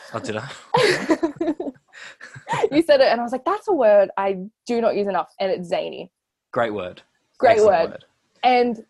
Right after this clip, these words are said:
Speaker 2: I came across the word zany as a teenager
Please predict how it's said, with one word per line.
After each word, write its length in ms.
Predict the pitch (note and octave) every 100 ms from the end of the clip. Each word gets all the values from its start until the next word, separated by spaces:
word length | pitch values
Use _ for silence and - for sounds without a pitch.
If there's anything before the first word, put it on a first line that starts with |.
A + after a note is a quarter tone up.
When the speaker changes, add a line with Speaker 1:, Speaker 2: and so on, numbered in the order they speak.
| _ _ _ -
Speaker 2:
I 180 | C4
came 200 | F#4 G#4
across 280 | F4 C4 A#3+
the 80 | G#3+
word 180 | G3 F3+
zany 340 | D#3+ E3+ E3+
as 100 | E3+
a 60 | E3
teenager 600 | G3 F#3 F3 D#3 -